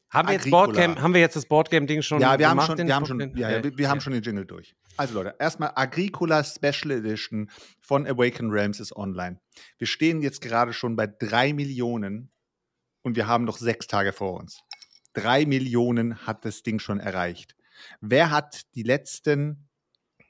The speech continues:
Speaker 2: keine Ahnung, <laughs> fünf Jahre über Agricola geredet? Und wie krass kann das sein, dass jetzt so viel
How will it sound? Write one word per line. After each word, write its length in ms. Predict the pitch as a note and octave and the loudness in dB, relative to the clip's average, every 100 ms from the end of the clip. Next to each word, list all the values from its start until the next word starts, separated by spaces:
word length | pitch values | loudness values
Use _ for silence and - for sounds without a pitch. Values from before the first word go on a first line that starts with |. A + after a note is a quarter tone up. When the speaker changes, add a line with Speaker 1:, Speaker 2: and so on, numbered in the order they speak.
| _ _ - | _ _ -6
Speaker 2:
keine 340 | - B2+ B2+ | 0 2 2
Ahnung, 320 | A2 A2+ G#2 C#3 | 2 2 0 -2
<laughs> 380 | - - _ | -6 -8 _
fünf 440 | - - E3+ F3 - | -6 0 0 0 -4
Jahre 580 | C3+ C3+ D3+ D3 D#3 E3 - - - - | 0 2 2 0 -4 -6 -12 -18 -14 -4
über 220 | A#2 B2 | 2 2
Agricola 560 | B2+ B2 C#3+ C#3 G#2+ G2 | 2 -2 -4 0 0 0
geredet? 520 | G2 G2+ G2 C3 _ _ _ _ - | -4 -6 -6 -6 _ _ _ _ -6
Und 140 | G#2+ | -6
wie 60 | A#2 | -4
krass 420 | - A2 D#3 - | -6 -4 -4 -4
kann 180 | - B2+ | -4 -2
das 220 | A#2+ - | -4 -2
sein, 340 | A2 A#2+ C3+ | 0 2 0
dass 220 | C3 A2 | -2 -4
jetzt 240 | G#2+ - - | -6 -10 -10
so 400 | G#2+ G#2 C#3+ E3+ | -8 -2 0 0
viel 460 | - - - C#3+ | -4 -16 -10 -10